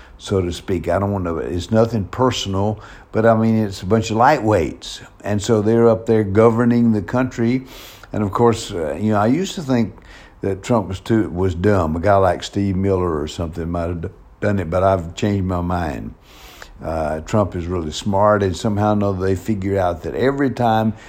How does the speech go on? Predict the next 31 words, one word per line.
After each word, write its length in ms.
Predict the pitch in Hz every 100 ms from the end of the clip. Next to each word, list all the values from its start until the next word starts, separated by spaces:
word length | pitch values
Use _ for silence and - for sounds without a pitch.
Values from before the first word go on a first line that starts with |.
| - -
it 160 | 92
looks 420 | 107 123 139 - 113
like 340 | 110 110 -
it's 200 | 98 87
gonna 240 | - 107 101
have 240 | 107 87
some 180 | 90 85
calm 480 | - 110 104 101 92
or 100 | 92
something, 500 | - 98 82 98 95
that 160 | 92 85
he'll 360 | 101 101 92 - - -
create 300 | - 120 98
a 60 |
controversy, 800 | 95 113 110 98 95 95 92 -
get 280 | 85 101 107
the 80 | 117
news 340 | 107 107 107
media 440 | 98 104 104 101 98
on 180 | 98 85
him. 460 | 98 95 95 95 - - -
It's 100 | -
almost 380 | 180 175 147 123
like 220 | 123 117
we 160 | 120
don't 240 | 127 127 113
understand 1160 | 120 113 101 - - 139 123 92 78 71 71 - - - - - -
that 300 | 98 101 82
what 240 | 90 123
he's 220 | 120 107 98
doing. 640 | 113 123 98 76 58 71